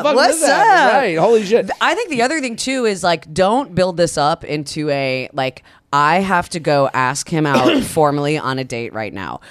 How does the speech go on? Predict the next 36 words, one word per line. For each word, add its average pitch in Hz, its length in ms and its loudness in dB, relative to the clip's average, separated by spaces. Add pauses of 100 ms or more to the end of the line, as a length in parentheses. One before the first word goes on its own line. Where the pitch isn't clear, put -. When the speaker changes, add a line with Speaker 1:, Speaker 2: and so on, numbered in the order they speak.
Speaker 2:
Right. 123 400 -2
Speaker 1:
Uh, 170 120 -4
this 185 380 -2
can 277 200 -2
be 226 340 0
a 170 120 2
runway 151 480 -4
situation. 110 840 -10
You 156 300 -2
open 175 320 0
up 170 100 -4
the 175 120 -6
conversation 156 680 -6
with, 139 140 0
Speaker 2:
Mm-hmm. 156 100 0
Speaker 1:
"Hey, 156 160 2
how 156 160 -4
are 139 140 -4
you? 139 140 -8
I 135 60 -6
like 135 200 -8
your 143 80 -6
shirt. 131 220 -6
I - 40 -6
like 127 160 -6
your 135 120 -8
shoes. 127 480 -6
Can 135 140 -12
I 131 60 -6
work 127 240 -8
in 123 100 -10
with 123 160 -12
you?" 123 120 -6
This 120 160 -6
and 120 100 -10
that. 113 180 -8